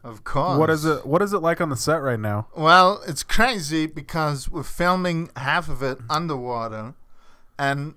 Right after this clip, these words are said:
Speaker 1: about two-thirds of it over water.
Speaker 2: And where's the, where's the rest of
Speaker 1: Nothing
Speaker 2: the third?
Speaker 1: on land. It's
Speaker 2: Wh-
Speaker 1: the first show.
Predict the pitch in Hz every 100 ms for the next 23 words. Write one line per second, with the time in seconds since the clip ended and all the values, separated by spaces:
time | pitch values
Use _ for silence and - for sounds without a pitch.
0 | - 156 127 143 147 - 135 175 170 -
1 | 180 208 175 147 123 123 - - - 151
2 | 156 123 113 110 - 131 127 123 110 107
3 | - - 120 127 117 123 123 - - _
4 | _ 131 127 139 127 - 139 196 262 -
5 | 240 185 180 160 180 160 127 113 156 135
6 | 139 147 - 190 156 - 180 160 120